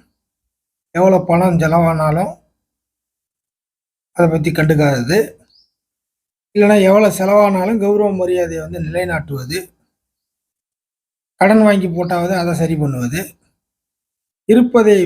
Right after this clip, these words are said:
வித்தாவது அதை வந்து தக்க வைத்துக் கொள்வது, இந்த மாதிரி கௌரவ மரியாதைக்காக மத்த விஷயத்த, அதாவது மத்த விஷயம் என்பது ஒரு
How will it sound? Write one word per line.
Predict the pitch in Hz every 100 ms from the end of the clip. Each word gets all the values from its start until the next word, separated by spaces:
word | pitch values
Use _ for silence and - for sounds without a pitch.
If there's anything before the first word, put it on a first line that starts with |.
| 175
வித்தாவது | 170 - 202 190 180 220 - - _ _ _ _ _ _ _ _
அதை | 180 196
வந்து | 190 185 190 185 170 156 143 - -
தக்க | 170 202
வைத்துக் | 180 147 139
கொள்வது, | 139 127 123 185 254 - _ _ _ _ _ _ _ _ _ _ _
இந்த | 247
மாதிரி | 254 285 269
கௌரவ | 277 311 302 294
மரியாதைக்காக | 247 226 233 214 202 190 170 175 269 - _ _ _ _ _ _ _ _ _ _ _ _ _ _ _ _ _ _
மத்த | 196 196 233
விஷயத்த, | 220 - 208 - - _ _ _ _ _
அதாவது | - 170 190 196 240 180 135 120 104 - _ _ _ _ _ _ _ _ _ _
மத்த | 143 180
விஷயம் | 180 175 196
என்பது | 185 170 175 294 381 - - _ _ _ _ _ _ _ _ _ _ _
ஒரு | 139